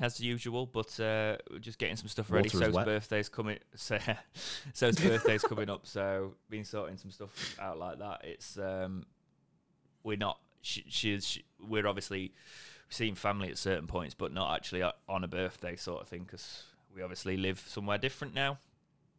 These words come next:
Speaker 1: So it's just a case of trying to organise all the plans for that. Um, bits of work. Yeah, did the,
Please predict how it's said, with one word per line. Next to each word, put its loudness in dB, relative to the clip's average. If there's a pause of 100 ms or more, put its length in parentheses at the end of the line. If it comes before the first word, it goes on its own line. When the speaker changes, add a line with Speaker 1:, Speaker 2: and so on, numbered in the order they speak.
(280)
Speaker 1:
So -2
it's -14
just -16
a -16
case -6
of -10
trying 2
to 2
organise -2
all -6
the -8
plans -6 (640)
for 6
that. 4
Um, 0 (380)
bits -4
of -8
work. 2 (800)
Yeah, 4
did 0
the, 6